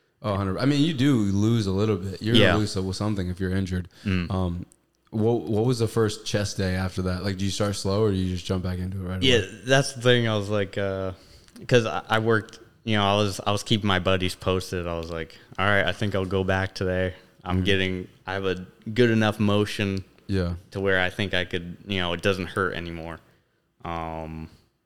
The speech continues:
Speaker 2: and that was probably after, like, two, two to three months. And then, you know, I, I started to work out again, and I picked up the, what was it? I tried to say I was curling, like, thirty-fives at the time.
Speaker 1: Yeah.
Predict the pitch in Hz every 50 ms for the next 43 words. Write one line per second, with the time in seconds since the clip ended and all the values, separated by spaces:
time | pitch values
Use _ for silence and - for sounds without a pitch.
0 | _ _ - - 92 95 95 95 95 - - 110 101 92 92 90 87 87 85 -
1 | - 82 80 80 78 - - - - 95 90 90 90 87 82 - _ _ _ _
2 | - 107 95 90 - - 92 90 85 85 85 82 85 85 - - 90 85 82 80
3 | 80 80 78 78 - _ _ _ _ _ _ _ _ _ _ _ _ _ _ _
4 | _ _ - 95 90 87 85 85 87 87 - - - - - 92 87 87 85 80
5 | - - - - - 110 107 98 95 92 95 98 95 92 - 92 92 92 92 92
6 | 95 95 98 98 98 95 82 78 78 78 - _ 95 92 - 98 - - 110 98
7 | - - 95 82 - 95 98 92 87 85 82 82 - - _ _ _ _ _ _
8 | _ _ _ _ _ _ _ _ _ _ _ _ _ _ - 82 76 67 62 -
9 | - 50 50 - _ _ _ _ _ 98 98 - - 139 143 135 127 123 117 113
10 | 110 107 104 - - - - - - 135 123 120 117 113 107 101 - - - 117
11 | 110 107 107 107 104 101 98 92 90 92 - - _ _ _ _ _ _ 113 113
12 | 110 107 98 - 117 101 104 107 104 110 101 - - 101 - - 110 107 113 117
13 | 120 120 - _ _ _ _ - 104 90 90 92